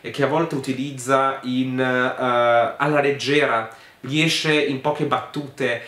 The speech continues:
e creano un universo sulla sua caratterizzazione.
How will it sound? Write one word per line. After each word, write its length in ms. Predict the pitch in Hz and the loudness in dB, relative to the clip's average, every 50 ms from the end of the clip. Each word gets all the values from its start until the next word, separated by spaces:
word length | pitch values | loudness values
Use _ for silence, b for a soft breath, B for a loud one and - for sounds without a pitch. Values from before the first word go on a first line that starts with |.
| B B B B B | B B B B B
e 160 | 143 143 - | -2 -2 -2
creano 800 | - 160 165 165 165 160 147 143 135 131 127 120 117 117 - - | 0 0 0 2 2 2 2 2 0 0 -2 -2 -2 -2 -2 -4
un 220 | - 165 170 170 165 | -4 -4 -2 -2 0
universo 800 | 165 151 143 131 123 123 151 180 202 190 165 - - - 147 135 | 0 0 0 0 0 2 2 2 2 0 -2 -6 -8 -4 -4 -4
sulla 260 | - - 139 127 127 | -2 -2 0 0 0
sua 220 | 123 - - 120 113 | -2 -2 -4 -4 -4
caratterizzazione. 1500 | - 120 113 113 110 - - - 120 110 104 101 113 - - - - - 113 113 107 101 101 101 98 98 95 95 B | -2 0 0 0 -2 -4 -6 -6 -6 -6 -6 -6 -8 -8 -8 -8 -8 -6 -4 -4 -4 -4 -4 -6 -6 -8 -8 -10 B